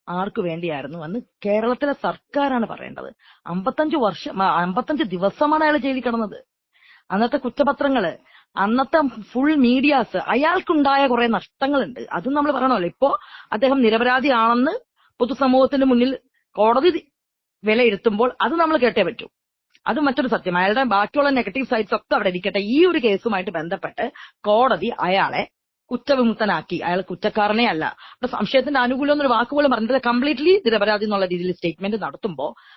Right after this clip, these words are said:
അയാൾക്കുണ്ടായ ആ ഒരു മാനനഷ്ടം, അയാൾക്കുണ്ടായ അയാളുടെ കരിയറിലായിക്കോട്ടെ, അയാളുടെ ബിസിനസ്, നമുക്കറിയാം ദേ പുട്ടൊക്കെ തകർത്ത ആ ഒരു കാര്യങ്ങളൊക്കെ നമ്മൾ വാർത്തകളിൽ വായിച്ചാണ് അല്ലെ.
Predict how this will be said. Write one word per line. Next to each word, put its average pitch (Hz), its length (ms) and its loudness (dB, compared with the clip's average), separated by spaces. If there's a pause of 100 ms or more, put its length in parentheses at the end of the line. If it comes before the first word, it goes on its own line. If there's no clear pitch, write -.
(140)
അയാൾക്കുണ്ടായ 262 1080 0
ആ 208 280 2
ഒരു 214 380 0
മാനനഷ്ടം, 165 840 -6 (800)
അയാൾക്കുണ്ടായ 190 840 0
അയാളുടെ 175 320 0
കരിയറിലായിക്കോട്ടെ, 170 1000 -2
അയാളുടെ 165 340 -6
ബിസിനസ്, 185 500 -8 (160)
നമുക്കറിയാം 254 400 -2
ദേ 208 180 2
പുട്ടൊക്കെ 226 440 -4
തകർത്ത 196 340 -4 (520)
ആ 196 140 4
ഒരു 214 340 0
കാര്യങ്ങളൊക്കെ 208 400 -2
നമ്മൾ 202 180 2
വാർത്തകളിൽ 190 360 0
വായിച്ചാണ് 170 380 -6
അല്ലെ. 220 200 -6